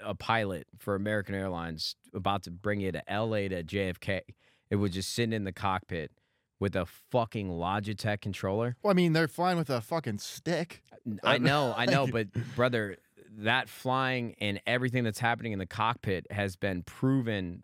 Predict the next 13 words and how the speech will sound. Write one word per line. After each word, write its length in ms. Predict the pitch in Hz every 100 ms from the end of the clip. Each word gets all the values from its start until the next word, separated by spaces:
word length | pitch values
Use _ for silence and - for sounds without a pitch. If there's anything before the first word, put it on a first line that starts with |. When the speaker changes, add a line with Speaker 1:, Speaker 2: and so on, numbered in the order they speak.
| _ -
Speaker 1:
for 320 | 107 87 - _
decades 800 | 127 123 - 104 85 80 - - -
that, 240 | 95 85 -
I, 320 | 78 95 95
I 180 | 87 101
mean, 180 | 110 107
the 80 | 98
technology 920 | - 107 110 117 131 131 110 101 92 _ _ _
may 200 | 98 117
be, 300 | 120 123 110
uh, 320 | 104 95 90 64 - _ -
more 280 | 113 117 82
analog 720 | 120 127 117 101 95 92